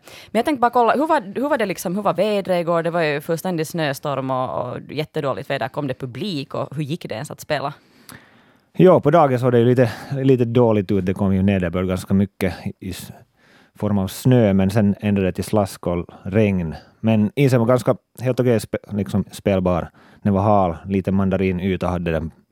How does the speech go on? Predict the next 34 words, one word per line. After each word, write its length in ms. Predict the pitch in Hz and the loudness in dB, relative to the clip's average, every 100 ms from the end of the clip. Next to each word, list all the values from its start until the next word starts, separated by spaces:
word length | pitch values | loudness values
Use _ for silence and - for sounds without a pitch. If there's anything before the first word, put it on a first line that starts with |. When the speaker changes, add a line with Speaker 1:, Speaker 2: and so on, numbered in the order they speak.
| _ _ | _ _
Speaker 1:
Vad 120 | - 247 | -8 -6
är 80 | |
mandarinyta? 680 | 208 156 151 165 139 143 - 151 | -4 -4 -6 -6 -8 -10 -12 -10
Speaker 2:
Den 200 | - 98 | -2 0
blir 220 | 92 92 | 2 0
så 140 | 92 104 95 - | -2 -4 -6 -4
knott-, 400 | 117 135 - - | 2 2 2 -2
knottrig 460 | 127 147 - 120 107 | 0 0 2 0 0
och 120 | 101 101 | 0 -2
bollen 260 | 110 120 107 | 0 2 0
studsar 360 | - 113 110 | -2 -4 -2
när 80 | 92 | -2
man 120 | 90 | -4
försöker 360 | 85 92 85 80 - - - _ | -4 -4 -4 -6 -8 -20 -20 _
föra 220 | 98 98 | -4 -2
fram 280 | - 101 87 | 0 0 0
den. 120 | 82 | -2
Men, 180 | 76 67 - _ _ - - - - - | -4 -8 -14 _ _ -20 -20 -20 -20 -4
men, 280 | 147 147 101 - - | 2 4 2 -4 -8
och 100 | - | 2
lite 160 | 143 139 | 4 6
mjuk 280 | 135 131 107 | 6 6 4
var 100 | 113 | 4
den, 120 | 107 | 4
men 140 | 98 | 4
annars 220 | 110 113 98 | 4 2 0
var 100 | 98 | 0
den 120 | 98 | 0
nog 100 | 104 | 0
helt, 260 | 104 - - - _ - | -2 -6 -18 -20 _ -4
helt 200 | 120 - | -2 -2
okej 320 | 110 92 78 | -2 0 -2
spelbar. 460 | - 95 87 85 73 | -6 -4 -2 -2 -4
Och, 120 | 73 | -8